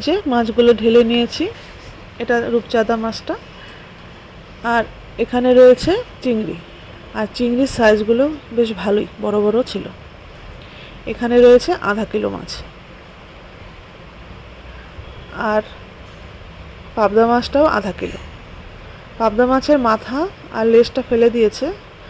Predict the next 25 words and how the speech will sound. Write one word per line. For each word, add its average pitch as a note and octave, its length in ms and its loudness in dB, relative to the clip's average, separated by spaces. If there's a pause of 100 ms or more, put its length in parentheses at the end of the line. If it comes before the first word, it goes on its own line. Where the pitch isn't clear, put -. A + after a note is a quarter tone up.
(200)
কিন্তু B3 180 -8 (120)
পেটটা B3+ 320 4 (100)
ঠিকমতো B3 340 -8 (120)
ফেলেনি, G3 360 -4 (800)
এই A3+ 140 -2
পেটটা A#3 340 2
ফেলতে G3 300 -4
হবে। F#3 180 -16 (1700)
তো B3 60 -4 (100)
চলো C4 240 4
কেটে B3+ 260 0
নিই F4 160 -2
মাছগুলো। A3+ 340 -4 (1800)
দেখো B3+ 200 0 (100)
মাছ C4+ 200 4
কাটা C4+ 260 0
হয়ে B3+ 200 4
গেছে, C4 240 -2 (360)
আর G#3 140 -4
এদিকে A3+ 320 2
বেসিনটাও A#3+ 420 0
পরিষ্কার A#3+ 380 0
করে B3+ 120 4 (100)
নিয়েছি। B3+ 280 -4 (1600)
তো A#3+ 100 0